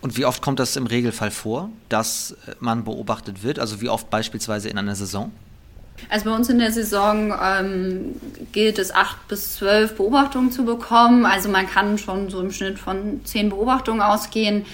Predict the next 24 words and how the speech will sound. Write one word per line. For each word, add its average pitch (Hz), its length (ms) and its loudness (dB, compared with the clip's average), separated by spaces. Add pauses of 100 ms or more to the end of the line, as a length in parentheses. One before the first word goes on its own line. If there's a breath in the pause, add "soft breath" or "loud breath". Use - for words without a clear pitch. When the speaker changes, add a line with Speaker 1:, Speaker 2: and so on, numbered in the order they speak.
(260 loud breath)
Speaker 2:
Ähm, 185 460 2
die 185 120 -6
werden 190 300 4
meist 185 320 2
auch 180 80 -2
sehr 190 180 -2
gut 190 140 -4
verteilt, 214 680 4
sodass 185 300 -2
es - 140 -4
in 190 80 -2
der 180 120 0
Hinrunde 196 600 0
meist 185 300 0
fünf 208 300 0
sind 196 340 -2
und 180 200 -4
in 180 120 -2
der 170 120 0
Rückrunde 180 420 -2
dann 160 180 -4
auch 175 180 -4
nochmal 170 240 -8
fünf. 190 400 -12